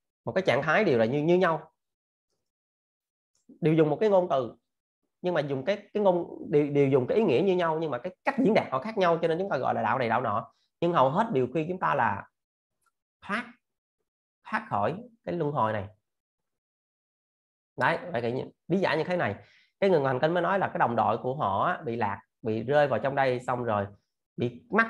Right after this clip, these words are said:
kẹt luôn, bị mắc kẹt luôn ở cái địa cầu này. Và hồi đó mình coi những cái phim của bên tàu á, những cái phim của phương Đông hay có câu chuyện là, hay có cái câu chuyện là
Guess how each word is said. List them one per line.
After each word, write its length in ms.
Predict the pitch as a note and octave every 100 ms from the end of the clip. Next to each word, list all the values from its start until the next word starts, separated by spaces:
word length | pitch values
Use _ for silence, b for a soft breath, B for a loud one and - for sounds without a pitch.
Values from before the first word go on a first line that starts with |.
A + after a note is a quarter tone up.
| A3+
kẹt 240 | A#2+ A#2
luôn, 400 | E3 E3 C#3+ A2 -
bị 100 | A2+
mắc 180 | F3 G3+
kẹt 200 | - A2
luôn 260 | D3+ D3+ C#3+
ở 340 | A#2 G#2 C#3 -
cái 300 | D3 F3 F3+
địa 200 | G#2 G#2
cầu 200 | A2+ G#2
này. 200 | G#2 F#2+ G#2+ _ _ _ _ _ _ _ _ -
Và 460 | C3+ C3 A#2+ G#2 - _ _ _ _ _ _
hồi 120 | C3+
đó 200 | C3 D3
mình 220 | G#3+ B2+ A#2
coi 240 | D3 D3
những 160 | A#2 C3+
cái 100 | F3+ F3
phim 320 | D#3 D3+ D3
của 280 | A2 G#2+ D3+
bên 200 | D3 D3
tàu 320 | A#2+ A2 A#2
á, 140 | E3 - _ _ _ _
những 120 | A#2
cái 100 | D3 D3+
phim 160 | D3+
của 60 | E3
phương 160 | E3 D3+
Đông 280 | D3+ D3 D3+
hay 120 | D3+
có 200 | D3+ F3
câu 140 | D3 D3
chuyện 240 | G#2+ G2+
là, 320 | A#2+ G#2 G2 G2 A#2 _ _ _ _ _ _ _ _ _ _ _ _
hay 100 | D3
có 200 | D3+ D#3
cái 100 | G3 F#3+
câu 160 | C#3+ -
chuyện 220 | G2+ A#2+
là 320 | A2 G2+ G2